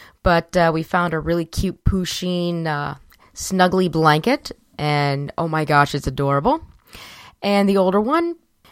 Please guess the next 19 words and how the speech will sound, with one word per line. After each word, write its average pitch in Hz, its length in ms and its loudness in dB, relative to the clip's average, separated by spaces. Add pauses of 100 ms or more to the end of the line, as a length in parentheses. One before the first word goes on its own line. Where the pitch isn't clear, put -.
(120)
Levi, 185 640 0
like 156 440 -2
me, 214 440 -2
likes 165 420 -2
a 180 60 -2
lot 170 180 2
of 160 60 0
the 147 80 -4
darker, 190 600 2
violent, 170 800 2 (380)
kinda 175 320 2
spooky, 170 580 -2
creepy, 160 800 0 (440)
uh, 147 280 0
anime, 143 420 0 (220)
like 135 160 -14
Attack 147 320 0
on 143 160 2
Titan. 190 880 0